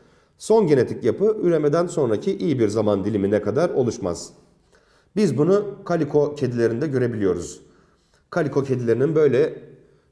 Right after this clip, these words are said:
büyükçe siyah ve turuncu lekeleri olur. Bizim saçımızda bundan yoktur. Saçımız aklar düşene kadar genelde tek renk olur. Ancak kaliko kedilerinde görüyorsunuz, gelişim belli bir noktadadır ve siz lekeleri sayabilirsiniz.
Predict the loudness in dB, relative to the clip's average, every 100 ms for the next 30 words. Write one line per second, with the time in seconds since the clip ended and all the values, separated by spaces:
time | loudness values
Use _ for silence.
0 | -8 -4 -4 0 2 2 0 0 0 2
1 | 0 0 -2 -2 -2 0 0 0 0 -4
2 | -10 -20 -20 _ _ _ _ _ -4 -4
3 | -4 -4 -4 -2 -2 0 -2 -4 -6 -2
4 | 0 2 2 2 -6 -12 -18 _ _ _
5 | _ -6 -4 -2 -4 -4 -6 -6 -2 -2
6 | -2 -4 -4 -4 -4 -2 -2 -2 -2 -2
7 | -2 -2 -4 -4 -6 -8 -16 -20 _ _
8 | _ _ _ _ _ _ _ _ _ _
9 | _ _ _ -2 0 -2 -2 -2 0 0
10 | -2 2 2 2 0 -2 0 2 2 0
11 | -4 -6 -10 -20 -20 _ _ _ _ -2
12 | 0 0 0 2 2 0 0 0 -2 -4
13 | -4 -4 0 -2 -2 -4 -2 -2 -2 -2
14 | 0 0 0 -4 -6 -10 -10